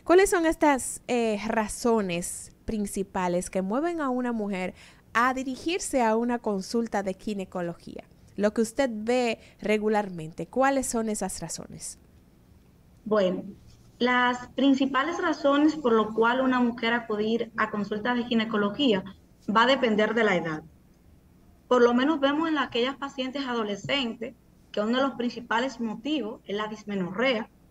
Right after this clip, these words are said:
Speaker 2: es decir, el dolor durante la menstruación, el dolor pélvico, síndrome de ovario poliquístico, ya aquellas paci-, ya aquellas incluso adolescentes que han iniciado sus relaciones sexuales y aquellas jóvenes,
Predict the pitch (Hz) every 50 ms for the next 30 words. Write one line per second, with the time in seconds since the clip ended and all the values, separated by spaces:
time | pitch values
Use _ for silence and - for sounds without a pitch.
0 | - _ - 185 185 226 220 214 226 214 226 208 196 208 196 208 220 220 220 233
1 | 220 208 214 - 208 202 190 190 190 185 185 - 180 180 180 - - 302 285 262
2 | 254 262 - - - _ _ - - - _ _ - 196 202 202 202 202 202 196
3 | 196 202 262 294 294 254 196 196 190 - 240 269 320 - - _ _ _ _ -
4 | _ _ _ - - - - 233 247 247 254 247 233 226 208 202 196 202 214 220
5 | 220 214 - - 185 180 180 - - 302 349 349 - - 208 202 - 254 285 311
6 | - _ _ - - _ _ _ - 190 226 233 247 247 277 269 277 277 277 -
7 | 247 240 - - - - - - - - 233 240 - - 277 277 269 254 - 262
8 | 262 269 262 247 240 226 226 220 - 262 277 285 262 240 233 233 214 214 226 240
9 | 247 233 - - 226 233 233 233 226 220 - - - - - - - - 220 208
10 | 214 208 202 - - 220 240 240 233 226 - - - 269 294 294 254 202 214 233
11 | - - - - - - 202 196 190 - 214 208 202 233 226 226 226 226 - 262
12 | 254 262 240 202 185 190 226 240 - -